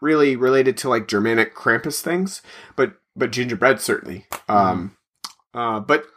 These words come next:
Speaker 1: you know, I, I like how we have the gingerbread men. I like how we have sort of, like, the demonic puppets.
Speaker 2: The Jack in the Box.
Speaker 1: The
Speaker 2: That's
Speaker 1: Jack
Speaker 2: it.
Speaker 1: in the Box, uh, that kind of eats people and then becomes, like, engorged. Um,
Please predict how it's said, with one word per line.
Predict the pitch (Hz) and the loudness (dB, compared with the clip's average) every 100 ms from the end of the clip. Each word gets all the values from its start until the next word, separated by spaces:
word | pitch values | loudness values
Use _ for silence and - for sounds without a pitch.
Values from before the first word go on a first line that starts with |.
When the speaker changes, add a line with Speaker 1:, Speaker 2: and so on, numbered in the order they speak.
| - | -4
Speaker 1:
you | 190 | 2
know, | 175 156 - _ _ - | 2 2 -6 _ _ -2
I, | 156 - | -2 2
I | 156 | 2
like | 160 180 | 4 2
how | 190 185 | 2 0
we | 160 165 | 2 0
have | 160 | 0
the | 151 | -2
gingerbread | 131 156 131 113 | -8 -8 -4 -4
men. | 95 92 - _ | -6 -12 -18 _
I | 135 | -2
like | 139 143 | 0 0
how | 156 | 0
we | 156 156 | 0 2
have | 156 156 151 143 | 6 6 4 0
sort | - 147 | -2 0
of, | 143 123 135 | 0 -4 -8
like, | 135 - | -8 -6
the | 139 127 113 95 139 | -6 -6 -8 -18 _
demonic | 139 127 131 131 131 _ | -4 2 2 2 -2 _
puppets. | - 156 - - - - _ - | -8 -8 -8 -12 -14 -16 _ -20
Speaker 2:
The | 117 | -20
Jack | 110 120 117 110 | -16 -10 -10 -12
in | 107 | -20
the | 107 | -14
Box. | 104 104 101 - | -10 -10 -10 -12
Speaker 1:
The | |
Speaker 2:
That's | 135 | -4
Speaker 1:
Jack | 151 165 151 | 4 4 4
Speaker 2:
it. | 160 | 0
Speaker 1:
in | |
the | 139 | 2
Box, | 123 107 - - - - _ - | 4 4 2 -6 -10 -14 _ -4
uh, | 127 123 120 113 | 4 6 6 4
that | 127 117 - | 0 -2 -4
kind | 139 135 | -2 -2
of | 110 _ _ _ _ _ _ _ _ _ _ _ _ _ | -4 _ _ _ _ _ _ _ _ _ _ _ _ _
eats | 170 185 - | -8 -8 -6
people | 185 170 175 156 | -6 -2 0 2
and | 143 | 2
then | 139 | 0
becomes, | 139 160 151 139 | -2 0 0 2
like, | 135 - | 0 0
engorged. | 151 135 139 123 95 - - - - - - | -6 2 2 2 -2 -8 -10 -16 -20 -18 -2
Um, | 135 135 131 123 120 | 4 6 4 2 -8